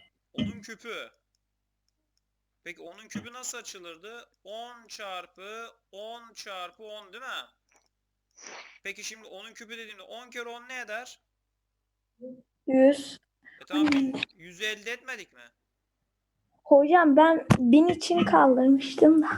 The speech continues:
Speaker 1: Bin için mi? O zaman bin onun küpü ise yüz nedir?
Speaker 2: Yüz nedir?
Speaker 1: Onun?
Speaker 2: Onun
Speaker 1: Onun nesidir? Hadi söyle.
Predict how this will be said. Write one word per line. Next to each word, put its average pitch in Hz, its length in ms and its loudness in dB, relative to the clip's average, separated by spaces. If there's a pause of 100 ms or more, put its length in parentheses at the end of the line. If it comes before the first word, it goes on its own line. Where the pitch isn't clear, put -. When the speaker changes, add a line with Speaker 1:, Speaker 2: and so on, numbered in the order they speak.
(100)
Speaker 1:
Bin 208 160 -18
için 214 280 -14
mi? 135 160 -20
O 147 80 -20
zaman 202 380 -18
bin 247 120 -14
onun 240 260 -20
küpü 233 280 -20
ise 226 180 -16
yüz 214 380 -14
nedir? 233 480 -18 (1800)
Speaker 2:
Yüz 269 300 -6
nedir? 285 680 2 (500)
Speaker 1:
Onun? 196 320 -16
Speaker 2:
Onun 285 320 4 (3000)
Speaker 1:
Onun 196 280 -20
nesidir? 208 360 -16
Hadi 196 160 -18
söyle. 208 360 -20